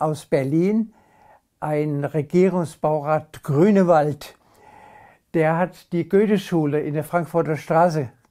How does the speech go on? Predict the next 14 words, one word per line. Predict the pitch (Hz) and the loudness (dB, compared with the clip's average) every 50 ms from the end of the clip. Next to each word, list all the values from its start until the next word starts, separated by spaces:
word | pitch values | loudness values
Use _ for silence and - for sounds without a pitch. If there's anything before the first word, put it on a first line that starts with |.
| _ _ _ _ | _ _ _ _
gebaut. | - 143 - 151 143 139 139 131 - - - - _ _ _ _ _ _ _ _ _ _ _ _ _ - - _ _ _ _ _ | -8 -4 -2 -2 0 0 -2 -4 -8 -14 -20 -20 _ _ _ _ _ _ _ _ _ _ _ _ _ -20 -20 _ _ _ _ _
Und | _ - 160 156 151 147 | _ -4 -4 -4 -2 -4
das | 160 - - - | -6 -6 -4 0
war | 165 160 165 160 | 0 0 0 0
für | - 165 151 | -2 -4 -2
mich | 156 170 190 190 - | -2 -2 -4 -4 -2
der | - 180 160 | -2 -2 -2
Vorteil, | - - 170 175 170 175 170 170 170 | -2 -2 -2 -2 0 0 0 0 0
dass | 160 165 156 135 | -2 -4 -4 -4
ich | 139 160 139 - | -6 -8 -6 -4
schon | - 165 156 147 | -2 -2 -2 0
während | 147 165 165 151 147 135 | 0 0 0 0 -2 -4
der | 147 151 | -6 -6
Bauzeit | 139 - 160 175 214 226 226 - - 170 156 156 185 190 - | -2 0 2 2 2 0 -2 -4 -4 -2 -2 -2 -2 -4 -8